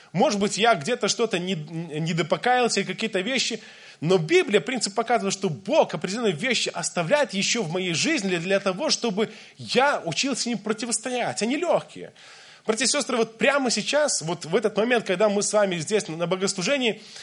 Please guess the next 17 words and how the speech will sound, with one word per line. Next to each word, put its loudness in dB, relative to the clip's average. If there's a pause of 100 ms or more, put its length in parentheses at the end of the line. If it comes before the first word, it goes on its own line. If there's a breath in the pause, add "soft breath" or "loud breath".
(280 loud breath)
в 0
Америке 2
идет 0
спортивное 0
соревнование. 2
Я, 2
э, 0
чуть-чуть -4
слежу -2
за, 2
э, 0
спортом, -2
баскетбол 0
мне 0
нравится. 0
Я 4
уже -2